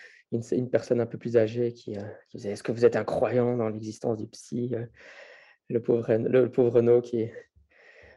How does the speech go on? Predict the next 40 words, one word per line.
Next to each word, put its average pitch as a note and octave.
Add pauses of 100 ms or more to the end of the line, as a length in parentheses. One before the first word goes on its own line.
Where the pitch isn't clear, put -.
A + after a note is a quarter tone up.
enfin, A#2
voilà, A2
il, A2+
il A2+
s'est -
fait -
un B2+
peu B2+
rentrer B2
dedans A2+
à A#2
la A2
fin, A2+
mais G#2+
ça -
va. G#2+ (880)
Alors, -
en, D3+
en D3+
plus, F3+
c'était D3+
marrant B2+
parce -
que -
c'est, A#2 (100)
la -
plupart, C#3+
la B2+
réaction C#3
de D#3
la D3
plupart C#3
des A#2
gens, C#3+
c'est -
que -
la, A2
la A#2+
réaction B2+
de, A2+